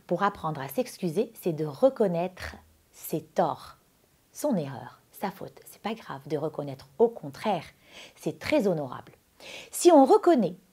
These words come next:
qu'on a tort, ça fait. Tout est fait. Après, s'excuser, c'est beaucoup plus facile. Donc maintenant, on va voir qui fèche. On peut s'excuser avec plusieurs actions, avec des paroles,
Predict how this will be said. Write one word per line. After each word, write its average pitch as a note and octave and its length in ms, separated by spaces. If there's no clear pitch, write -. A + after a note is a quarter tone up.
qu'on G#3+ 140
a D3+ 120
tort, C#3+ 420
ça G4+ 180
fait. E4+ 140
Tout G#4+ 200
est C#4+ 80
fait. - 280
Après, - 340
s'excuser, F3 560
c'est D#3+ 160
beaucoup G4 320
plus D#4+ 180
facile. - 420
Donc G3+ 240
maintenant, F3+ 400
on G#3+ 60
va D3+ 100
voir E3+ 260
qui B3+ 120
fèche. - 460
On A3 120
peut C#3+ 120
s'excuser D#3+ 720
avec D#3 360
plusieurs G3+ 840
actions, - 380
avec C3+ 300
des A3 100
paroles, D3+ 480